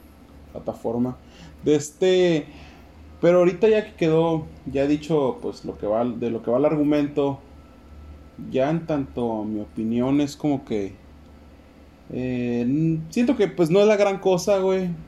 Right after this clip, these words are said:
pero no, se, se me hizo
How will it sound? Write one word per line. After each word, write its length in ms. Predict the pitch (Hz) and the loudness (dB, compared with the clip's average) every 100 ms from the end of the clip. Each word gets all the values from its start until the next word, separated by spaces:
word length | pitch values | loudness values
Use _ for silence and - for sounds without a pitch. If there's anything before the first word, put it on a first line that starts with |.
| - | -2
pero 500 | 131 127 120 110 107 - - - - - - - - - - - - - - - - - - | 2 2 2 0 -4 -14 -20 -20 -20 -20 -20 -20 -20 -20 -20 -20 -20 -20 -20 -20 -20 -20 -4
no, 180 | 170 170 | -2 -2
se, 100 | - | -4
se 100 | - | 2
me 80 | 240 | 4
hizo 300 | 247 294 226 | 6 4 2